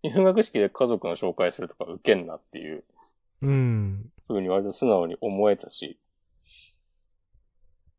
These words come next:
Speaker 1: なんか主人公普通だなとか言われる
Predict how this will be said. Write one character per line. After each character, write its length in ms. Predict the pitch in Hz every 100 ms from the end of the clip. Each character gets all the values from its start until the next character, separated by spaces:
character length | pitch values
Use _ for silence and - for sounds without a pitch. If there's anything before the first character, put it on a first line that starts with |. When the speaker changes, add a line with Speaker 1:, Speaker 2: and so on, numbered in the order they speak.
| _ _ _ _ _ _ _ _ _ _ _ _ _ _ _ -
Speaker 1:
な 320 | - - 202
ん 40 | 185
か 160 | 92
主 120 | -
人 180 | 120 131
公 200 | - 85
普 120 | - -
通 260 | - 113
だ 140 | 107 107
な 160 | 107 - -
と 80 |
か 120 | - 78
言 120 | 87
わ 100 | 90
れ 100 | 90
る 160 | 87